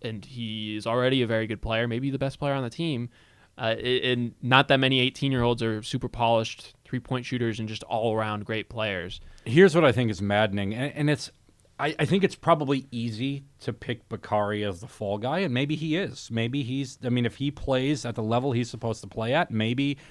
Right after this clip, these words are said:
Speaker 2: this season this team goes differently. Um,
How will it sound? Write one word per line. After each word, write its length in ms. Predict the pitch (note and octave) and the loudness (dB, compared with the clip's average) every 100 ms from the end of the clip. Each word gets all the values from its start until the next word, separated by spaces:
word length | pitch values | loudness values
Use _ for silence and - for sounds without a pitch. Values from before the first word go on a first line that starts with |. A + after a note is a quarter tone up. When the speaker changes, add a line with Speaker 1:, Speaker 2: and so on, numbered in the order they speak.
| - - | -20 -4
Speaker 2:
this 220 | A#2 A#2+ | -2 -2
season 520 | - C3 A#2 A2+ C#3+ | -4 -4 -4 -2 -2
this 180 | A#2 A2+ | -2 -4
team 260 | - A#2+ A#2 | -6 -6 -4
goes 200 | A2 G2+ | -4 -4
differently. 500 | C#3 C#3 B2+ F#2+ F2+ - - - - - | -6 -6 -8 -10 -12 -16 -20 -20 -20 -6
Um, 460 | A2 G#2+ G#2 G2+ | -2 0 -2 -6